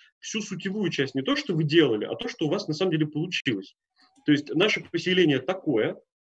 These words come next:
оно будет основано на таких-то принципах, там будет, значит,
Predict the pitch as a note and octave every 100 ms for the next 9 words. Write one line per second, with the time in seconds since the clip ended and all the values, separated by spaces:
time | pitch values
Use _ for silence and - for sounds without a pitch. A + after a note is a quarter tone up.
0 | _ _ _ - C3+ A3+ A3 E3 D#3 F#3
1 | D3 C3+ C#3 B3 - - - - - -
2 | A#3 - - D3+ F3+ D#3+ D#3 C3 C3 -
3 | -